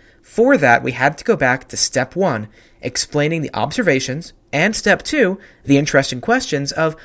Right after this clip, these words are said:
why they form. We explicitly spent most of the time on steps three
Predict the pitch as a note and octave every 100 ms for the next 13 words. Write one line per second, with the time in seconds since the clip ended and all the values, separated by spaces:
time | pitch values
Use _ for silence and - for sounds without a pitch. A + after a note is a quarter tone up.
0 | - - B2+ C3 D3+ F3 D#3 D#3 - E3+
1 | D3 - - _ _ _ D#3+ F3 E3+ -
2 | - - F#3+ G3+ C4+ A3 - A2 - -
3 | - D3+ - B2 C#3 E3+ G#3 A#3+ A3 E3+
4 | C#3 C#3 - C3 C3 - B2+ - - -
5 | C#3 D3+ E3+ G3